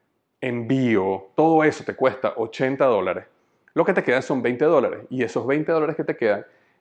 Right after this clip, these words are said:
es lo que se llama utilidad. Aquí no voy a ahon-, ahondar mucho porque yo,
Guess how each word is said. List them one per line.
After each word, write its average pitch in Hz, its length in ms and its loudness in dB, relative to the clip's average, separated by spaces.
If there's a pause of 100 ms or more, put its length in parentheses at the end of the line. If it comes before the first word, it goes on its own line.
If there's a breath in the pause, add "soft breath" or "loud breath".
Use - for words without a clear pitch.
(100)
es 110 200 0
lo 117 100 0
que 120 80 -4
se 104 160 -6
llama 90 300 -4
utilidad. 98 480 -6 (1500 soft breath)
Aquí 214 200 0
no 220 120 6
voy 190 180 6
a 180 80 2
ahon-, 170 200 0 (160)
ahondar 135 360 2
mucho 147 280 0
porque 113 160 -2
yo, 110 100 2